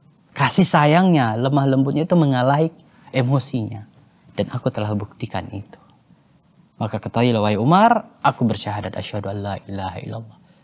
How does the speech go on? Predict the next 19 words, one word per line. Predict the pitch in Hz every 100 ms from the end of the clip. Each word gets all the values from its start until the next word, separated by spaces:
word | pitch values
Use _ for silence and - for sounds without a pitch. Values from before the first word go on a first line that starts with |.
| _
wa | -
asyhadu | - - -
anna | - -
Muhammad | - - - 110
Rasulullah. | 117 - - _ _ _ _ _ -
Dia | 156 160
masuk | 131 110 - 123
Islam | 113 - 135 135 131
karena | - 110 110 113
akhlaknya | 113 113 117 113 - 110
Nabi. | 117 127 117 113 120 120 - - - _ _ _ _ _ _ _ _ _ _
Allahu | - 104 104 98 90 92 95
musta'an. | - - - - _ _ _ _ _ _
Wahai | 120 107
saudaraku, | 98 95 - -
kalau | - 185 254
engkau | 349 339
tidak | 196 -
mampu | 196 311 330 -